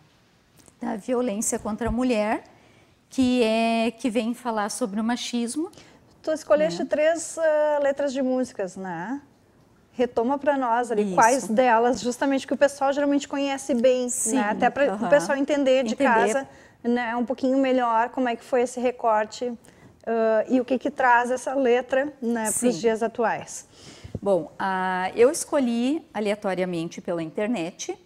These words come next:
Speaker 1: três letras de músicas que eu analisei depois, uma delas é Morocha, né, de Mauro Ferreira, e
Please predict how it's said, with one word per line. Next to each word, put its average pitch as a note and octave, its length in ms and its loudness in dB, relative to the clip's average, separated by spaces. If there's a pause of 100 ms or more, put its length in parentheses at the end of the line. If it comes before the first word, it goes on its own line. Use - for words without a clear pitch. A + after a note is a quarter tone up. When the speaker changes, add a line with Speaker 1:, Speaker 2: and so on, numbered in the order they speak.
(440)
Speaker 1:
três C4 300 0
letras A3+ 380 -2
de G#3+ 100 -2
músicas A3+ 580 -2
que - 100 -8
eu G#3+ 40 -2
analisei G#3 680 -4 (120)
depois, F#3 560 -6 (380)
uma A#3 180 2
delas G#3 440 0
é A#3 80 0
Morocha, G#3+ 560 -4 (480)
né, F#3 260 -6
de F#3 600 -4
Mauro F3+ 420 0
Ferreira, F#3 640 -6 (300)
e F#3 880 -6